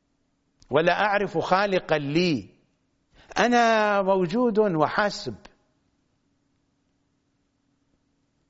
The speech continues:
وأنا مجبور على حريتي، حريتي التي لا حدود لها، واللذة غايتي، وغايتي هذه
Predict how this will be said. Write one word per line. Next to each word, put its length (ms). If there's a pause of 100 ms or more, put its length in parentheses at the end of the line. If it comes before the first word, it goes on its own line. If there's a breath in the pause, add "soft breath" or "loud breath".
(220 soft breath)
وأنا 440
مجبور 880
على 340
حريتي، 1000 (1800)
حريتي 680
التي 480 (220 loud breath)
لا 240
حدود 540
لها، 520 (880 loud breath)
واللذة 600
غايتي، 800 (640)
وغايتي 680
هذه 580